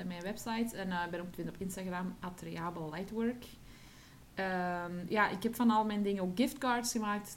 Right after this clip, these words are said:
wat dan in een leuk pakje wordt gestoken, eh, dat je rechtstreeks onder de boom kan leggen. Alles, eh, is in giftcard vorm te verkrijgen, dus, eh, ja, je mocht altijd gaan kijken op de website. Of als er vragen zijn in mijn, eh,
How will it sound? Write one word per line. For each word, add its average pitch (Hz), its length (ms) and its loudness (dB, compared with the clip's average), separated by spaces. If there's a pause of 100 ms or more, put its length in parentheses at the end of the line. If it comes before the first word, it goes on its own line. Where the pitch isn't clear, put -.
wat 185 120 0
dan 180 120 0
in 170 120 -2
een 165 140 0
leuk 196 340 2
pakje 220 300 0
wordt 202 240 -2
gestoken, 190 560 -6 (220)
eh, 170 340 -4
dat 165 120 -4
je 165 60 -4
rechtstreeks 196 480 -2
onder 226 160 4
de 214 60 -2
boom 196 240 -2
kan 185 200 -6
leggen. 180 400 -4 (500)
Alles, 190 400 -2
eh, 180 200 -2 (140)
is 170 140 -6
in 170 160 -2
giftcard 175 580 -6
vorm 170 260 -4
te 170 100 -4
verkrijgen, 175 600 -4
dus, 160 180 -6
eh, 160 80 -2 (580)
ja, 165 160 -8
je 185 100 -6
mocht 165 180 -8
altijd 180 260 -8
gaan 180 160 -8
kijken 185 240 -4
op 180 60 -2
de 160 100 -2
website. 214 580 -4 (480)
Of 180 160 -2
als 175 180 0
er 170 100 -8
vragen 175 380 -2
zijn 170 580 -4
in 165 140 -4
mijn, 160 240 -4
eh, 156 60 -6